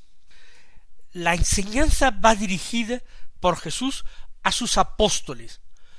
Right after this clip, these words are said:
o sea, precisamente al grupo de los doce,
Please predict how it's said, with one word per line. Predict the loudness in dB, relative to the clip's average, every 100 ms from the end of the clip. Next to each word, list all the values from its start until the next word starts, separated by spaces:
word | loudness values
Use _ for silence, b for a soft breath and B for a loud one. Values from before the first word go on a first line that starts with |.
| b b b
o |
sea, | 2 4 4
precisamente | 4 0 0 0 -2 -4 -4 -4 -4 B B B -2
al | 0 2
grupo | -2 -2 -4 -4 -2 -4 -6 b b -6
de | -4
los | -2 -2 -4
doce, | 0 4 8 8 6